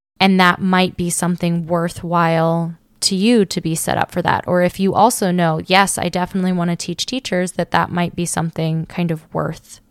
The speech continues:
having. It's also kinda cool. Like, I do have my business license for the city of Chicago displayed above my desk because, you know, I have a home office.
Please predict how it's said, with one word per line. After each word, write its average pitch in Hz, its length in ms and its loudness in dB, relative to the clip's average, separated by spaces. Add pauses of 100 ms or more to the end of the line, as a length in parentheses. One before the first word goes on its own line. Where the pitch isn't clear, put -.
(100)
having. - 640 -6 (480)
It's - 140 0
also 392 220 6
kinda 320 280 0
cool. 269 340 2
Like, 170 180 0
I 196 140 -2
do 202 320 -2
have 185 320 -2
my 185 180 -2
business 190 540 -4
license 170 380 -4
for - 100 -12
the 170 100 -6
city 175 280 -4
of 175 80 -6
Chicago 196 420 -4
displayed 170 480 -2
above 175 260 -2
my 170 200 0
desk 180 360 0
because, 156 300 -6
you 160 80 -2
know, 160 60 0
I 156 60 0
have 156 120 -4
a 160 40 -4
home 160 180 -2
office. - 480 -4